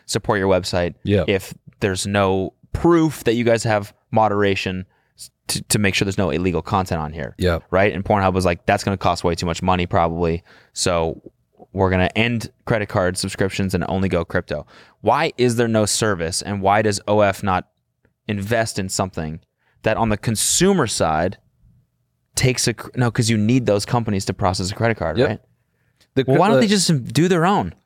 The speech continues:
Speaker 1: and have it be, have it crypto on the back end? So I'm saying they take dollars, they immediately convert those to crypto. No, 'cause you still need that initial bridge.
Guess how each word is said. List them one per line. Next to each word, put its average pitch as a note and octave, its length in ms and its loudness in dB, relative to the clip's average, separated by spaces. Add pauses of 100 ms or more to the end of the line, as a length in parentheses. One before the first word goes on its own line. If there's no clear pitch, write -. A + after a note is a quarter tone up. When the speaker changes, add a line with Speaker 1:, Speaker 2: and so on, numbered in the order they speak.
(140)
Speaker 1:
and C#3 160 0
have E3+ 200 0
it C#3 140 -2
be, D#3 180 0
have D3+ 200 0
it D#3 120 -4
crypto F#3 320 -2
on D#3 120 2
the A2+ 80 -2
back C#3+ 280 -2
end? B1+ 280 -10 (640)
So - 100 -2
I'm C3+ 60 0
saying C#3+ 260 -2
they E3+ 360 2 (180)
take D#3 420 -2
dollars, A#2+ 460 0
they A2+ 140 2
immediately B2 340 2
convert A2+ 320 0
those G#2+ 200 0
to A2 100 -2
crypto. G#2 540 -2 (1300)
No, G#2+ 220 2
'cause G2 120 0
you F#2+ 60 4
still G2+ 200 0
need G2 160 2
that E2+ 120 2
initial E2+ 360 0
bridge. C#2+ 520 0